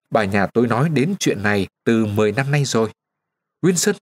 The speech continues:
tựa người một lúc vào cột xăng, lấy tay che mắt. "Và bây giờ thì bà ấy sẽ phải đi, dù muốn hay không. Tôi sẽ lôi bà ấy đi."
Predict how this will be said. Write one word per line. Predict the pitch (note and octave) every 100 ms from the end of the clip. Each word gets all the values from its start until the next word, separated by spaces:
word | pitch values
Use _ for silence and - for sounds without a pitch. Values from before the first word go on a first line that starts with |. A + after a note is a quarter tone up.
| -
tựa | C#3 A2+
người | G#2+ G2+ F#2+
một | F#2+ -
lúc | G3+ - -
vào | G2 D#2+
cột | - -
xăng, | - D3 C#3+ - _
lấy | G#2+
tay | C3+ A2+ G2+
che | - G2
mắt. | A2+ D3+ _ _ _ _ _
"Và | - A#2
bây | D3
giờ | C3 A2 F2+ D#2+ _ -
thì | B2 G2
bà | - F#2
ấy | E2 A2+
sẽ | D3+ E3
phải | -
đi, | E2+ A#2 A#2+ - _ _
dù | G#2 G#2+ A#2+
muốn | G#2 D#3
hay | G3+
không. | D#3+ F3+ F3+ - _ _ _ _ -
Tôi | A#2 G#2
sẽ | F2 B2+
lôi | A2 A#2+ D#3+
bà | D3+
ấy | F#2+ D2+
đi." | A2+